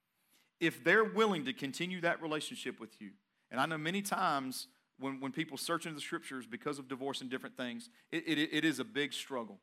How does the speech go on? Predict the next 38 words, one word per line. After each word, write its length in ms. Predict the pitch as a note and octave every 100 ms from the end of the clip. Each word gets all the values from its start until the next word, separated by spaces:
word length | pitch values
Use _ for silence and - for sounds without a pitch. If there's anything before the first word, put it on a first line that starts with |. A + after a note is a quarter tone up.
| _ _ -
And, 160 | B2+ C3
and 120 | C3
when 80 | C3+
there's 200 | D3 A#2
unfaithfulness, 680 | C3+ - B2+ - F3 A#2+
the, 200 | - B2 -
the 80 | B2+
Lord 440 | B2 C3 C3+ C3
speaks 260 | - D#3+ D#3
because 240 | A#2+ A#2+
he 80 | A2+
knows 480 | B2+ C3+ D3+ D3 - - -
our 120 | A2+
hearts 440 | - D3 - - - -
have 160 | B2+
a 60 | A#2+ B2
really 200 | D#3+ D#3
difficult 340 | D#3 D#3 D3
time 180 | D3 C#3
with 100 | B2+
life. 220 | C#3 C3+ - _
Sometimes 480 | - F3 E3+ D#3 C#3
there's 140 | C3
someone 400 | - D#3 D3+ D3+
that 120 | C3+
just 280 | A#2 C3+ -
decides 420 | B2 - D3 D#3
they're 120 | D#3+ C#3+
gonna 180 | D3
leave, 400 | C3 D3+ F3+ E3+ - _ -
and, 180 | C3 C3
and 380 | C3+ B2 A#2+ A#2 - _ _
there 180 | B2 D#3
is 160 | C3+ B2
nothing 460 | D3 D#3+ F3+ F#3+ F#3+
in 180 | D#3+
this 200 | D#3 D3+
world 480 | C#3 C#3+ E3 F3+ F3+